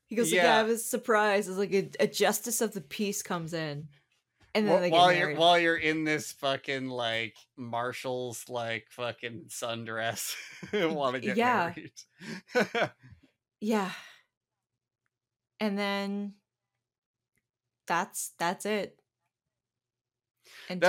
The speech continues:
Speaker 1: Until,
Speaker 2: pretty
Speaker 1: like
Speaker 2: much it, 'cause, yeah, in the, in the episode where they're doing the, the only two people that, well, only few people that aren't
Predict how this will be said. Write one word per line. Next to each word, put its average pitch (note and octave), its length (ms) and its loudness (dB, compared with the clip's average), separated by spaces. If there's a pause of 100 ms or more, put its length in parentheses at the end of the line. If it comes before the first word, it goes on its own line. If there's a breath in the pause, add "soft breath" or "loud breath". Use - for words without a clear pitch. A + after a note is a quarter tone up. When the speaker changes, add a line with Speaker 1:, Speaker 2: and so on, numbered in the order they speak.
(120)
Speaker 1:
Until, F3 60 0
Speaker 2:
pretty C#4 160 2
Speaker 1:
like C4 60 2
Speaker 2:
much A3+ 180 0
it, A3+ 200 0
'cause, E3 160 -4
yeah, F3 240 0
in D#3 220 -2
the, D#3+ 120 -2
in D#3+ 280 -6
the D3+ 460 -4 (220)
episode D3 420 -6
where C#3+ 140 -4
they're C3+ 180 -8
doing B2+ 420 -6
the, A#2 160 -10 (160)
the B2 160 -10
only C3 300 -6
two B2+ 240 -10
people A#2+ 580 -10
that, G#2+ 280 -6 (800)
well, A2 300 -6
only A2 260 -6
few C3 300 -10
people G#2+ 420 -14
that G#2 220 -10
aren't G2+ 540 -12